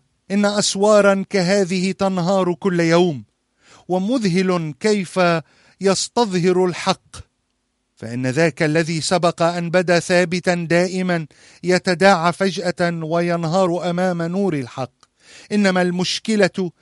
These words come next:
أن الوضع مروع للشخص الذي يتأرجح في الميزان إبان مرحلة الانتظار. فليكن لك رجاء، مستمعي، وليتشدد قلبك، إن الحق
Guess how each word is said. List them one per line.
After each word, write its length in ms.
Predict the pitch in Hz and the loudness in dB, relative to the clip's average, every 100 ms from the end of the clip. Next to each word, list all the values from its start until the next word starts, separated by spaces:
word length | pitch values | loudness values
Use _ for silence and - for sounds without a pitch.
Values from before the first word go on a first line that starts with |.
| - - | -20 -4
أن 280 | 196 190 185 | -2 0 2
الوضع 840 | 175 175 175 208 180 170 175 165 | 2 2 2 2 0 2 4 4
مروع 720 | 170 185 196 208 214 196 180 190 | 2 0 2 4 4 2 4 2
للشخص 640 | 180 175 - 202 190 - | 0 -2 -2 -2 -4 -2
الذي 540 | 190 180 196 202 196 175 - - | -2 0 0 0 0 -2 -10 -8
يتأرجح 880 | 175 185 - 185 220 214 170 175 - | 0 0 2 0 2 2 2 -2 -2
في 220 | 175 - | -6 -4
الميزان 880 | 220 185 180 180 165 180 202 185 185 180 | -2 -2 -2 -4 -2 0 0 0 -4 -4
إبان 520 | 160 139 208 185 165 | -6 0 0 2 -2
مرحلة 640 | 160 147 - - 170 135 131 | -4 -6 -8 -6 -2 -2 -4
الانتظار. 840 | 127 120 117 113 101 107 113 110 - _ _ _ _ _ _ | -6 -6 -8 -10 -8 -6 -8 -10 -18 _ _ _ _ _ _
فليكن 560 | - 131 135 165 - 139 | -8 -6 -2 -4 -4 -4
لك 280 | 143 - | -4 -2
رجاء، 540 | 135 120 117 135 135 - - | -4 -4 -4 -4 -4 -6 -14
مستمعي، 680 | 117 - 127 123 120 117 - _ _ _ - | -14 -12 -10 -8 -8 -12 -16 _ _ _ -6
وليتشدد 1120 | 143 156 143 147 139 135 - 196 165 143 123 113 _ _ | 0 2 2 -2 -4 -8 -6 -6 -4 -4 -4 -8 _ _
قلبك، 680 | - 147 147 131 120 135 113 _ _ _ - | -2 0 0 -4 -4 -4 -6 _ _ _ -10
إن 180 | 143 131 | -6 -6
الحق 520 | 113 - 165 _ | -6 -4 -6 _